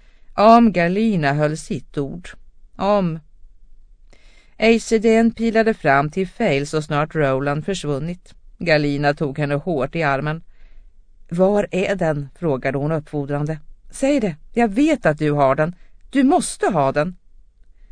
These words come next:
Det fanns nästan något bönfallande i kvinnans röst. Den behandling hon utsatts för av Therava hade utplånat det berömda A C D-lugnet.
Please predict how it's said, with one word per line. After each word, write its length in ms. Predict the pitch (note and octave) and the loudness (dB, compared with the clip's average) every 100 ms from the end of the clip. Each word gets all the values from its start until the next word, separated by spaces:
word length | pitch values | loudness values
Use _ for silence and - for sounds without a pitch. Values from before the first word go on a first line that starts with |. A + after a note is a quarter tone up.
| - - - - | -20 -20 -20 -14
Det 80 | D4 | -2
fanns 360 | A#3 A3 A3 | 2 2 2
nästan 400 | C#4+ G#3+ - E3+ | 0 0 0 0
något 260 | F3+ F3+ G3 | 0 -2 -4
bönfallande 1300 | F3+ D4 F3+ C#3+ D3+ - B3 D4+ E3 B2+ C3+ C#3 B2+ | 0 2 2 2 -2 -2 -2 0 0 0 -2 -4 -6
i 100 | C#3 | -8
kvinnans 580 | - F#3 C#3 C#3 F#3+ | -6 -6 -4 -8 -4
röst. 460 | C#3+ D3+ - - - - - _ - - - - - | -6 -6 -12 -20 -20 -20 -20 _ -20 -20 -20 -20 0
Den 380 | F3+ F#3+ F#3 | 6 8 6
behandling 720 | F#3 F3+ G#3+ A#3 D#3 D3+ D3+ E3+ | 4 4 4 4 2 0 0 0
hon 280 | D#3+ D#3 | 0 0
utsatts 600 | - E3 C#3+ - F#3 - - | 0 -2 -2 -2 -2 -2 -4
för 360 | C#3 D3 D#3 | 2 4 2
av 380 | - D3 D3+ - - - | 2 4 4 2 -10 -2
Therava 580 | F#3 F3+ G#3 D#3 C3+ D#3 | 0 2 2 2 0 0
hade 300 | D3+ E3+ G3+ | 0 -2 -4
utplånat 720 | E3 D3+ - G#3 E3 C#3+ C#3+ | -6 -8 -2 2 2 2 0
det 100 | D3+ | 0
berömda 640 | D#3 D3+ C#3+ C#3+ C#3+ D#3 - | 0 2 4 2 2 -2 0
A 200 | D#3 D3+ | -2 -2
C 220 | - E3 | -4 -4
D-lugnet. 840 | E3+ E3+ D#3+ G3 D#3+ C#3 E3 - | -2 -2 -2 -2 -2 -4 -8 -14